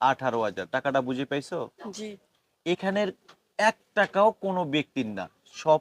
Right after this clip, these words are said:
Speaker 1: টাকা আপনার চিকিৎসার জন্য। ঠিক আছে?
Speaker 2: জি।
Speaker 1: কার টাকা এটা?
Speaker 2: আমার।
Speaker 1: আচ্ছা, কি নাম আপনার?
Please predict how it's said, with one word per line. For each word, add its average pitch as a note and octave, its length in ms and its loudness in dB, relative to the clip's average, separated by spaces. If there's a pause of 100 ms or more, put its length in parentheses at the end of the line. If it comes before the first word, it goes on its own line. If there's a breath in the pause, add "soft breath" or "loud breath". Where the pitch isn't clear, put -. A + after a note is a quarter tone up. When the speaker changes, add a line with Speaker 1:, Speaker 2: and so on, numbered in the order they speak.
Speaker 1:
টাকা D#3+ 280 2
আপনার B2+ 320 0
চিকিৎসার F#2+ 400 -10
জন্য। F2 280 -12 (1200)
ঠিক E3 140 0
আছে? G#3 240 0 (240)
Speaker 2:
জি। G3 240 -14 (680)
Speaker 1:
কার E3+ 180 4
টাকা F3 180 4
এটা? A#2 240 2 (1800)
Speaker 2:
আমার। F#3+ 360 -8 (680)
Speaker 1:
আচ্ছা, G2+ 420 -4
কি G3 140 0
নাম E3+ 200 6
আপনার? G2 340 -2